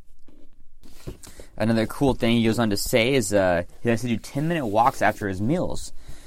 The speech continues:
which I thought was interesting 'cause I never heard that before. But he recommends a ten-minute walk, uh, whether dieting or, uh, sorry, whether dieting to lose weight or actually to gain weight, uh, strength and size. But a brisk ten,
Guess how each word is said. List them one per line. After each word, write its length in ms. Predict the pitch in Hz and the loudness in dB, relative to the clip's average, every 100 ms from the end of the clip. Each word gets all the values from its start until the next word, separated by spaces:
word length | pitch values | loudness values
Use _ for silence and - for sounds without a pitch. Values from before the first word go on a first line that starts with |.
| - - | -4 2
which 140 | 120 | 8
I 60 | 123 | 10
thought 160 | 123 117 | 10 10
was 100 | 110 | 8
interesting 580 | 117 110 - 123 160 | 2 2 0 0 0
'cause 120 | 156 110 | 0 0
I 40 | |
never 140 | 104 | 2
heard 140 | 104 98 | 2 6
that 100 | 90 | 6
before. 480 | 101 - 101 156 151 - | 4 0 2 2 -2 -4
But 120 | - 110 | 2 4
he 80 | |
recommends 400 | 117 131 127 120 | 6 4 4 0
a 40 | 101 | 0
ten-minute 360 | - 127 92 | -2 -2 0
walk, 420 | 82 95 101 - - - - - - | 4 6 6 2 -4 -8 -10 -10 -2
uh, 360 | 98 90 87 87 | 4 6 8 6
whether 280 | 82 101 95 | 4 4 4
dieting 460 | 104 98 101 104 | 8 10 8 4
or, 440 | - 110 107 101 101 - - | 2 6 8 6 4 -10 0
uh, 180 | 98 85 | 4 4
sorry, 280 | - 90 92 | 4 2 2
whether 160 | - 123 | 4 8
dieting 240 | 120 117 | 8 6
to 80 | 107 | 4
lose 260 | 98 113 101 | 2 2 2
weight 240 | 110 107 | 2 4
or 140 | 95 80 | 4 6
actually 500 | 87 98 95 90 87 | 4 2 -4 -4 -4
to 160 | - | -8
gain 320 | 92 101 98 | -2 0 0
weight, 280 | 85 85 101 - - - - - | 0 0 0 -4 -10 -12 -8 -2
uh, 220 | 82 82 | 0 0
strength 300 | - 101 90 | -2 -2 -2
and 120 | 85 | -4
size. 580 | - 107 95 87 104 - - - - | 4 6 8 6 2 -4 -10 -12 0
But 100 | 107 | 2
a 40 | |
brisk 240 | 107 151 - | 4 4 2
ten, 220 | 156 143 | -2 -2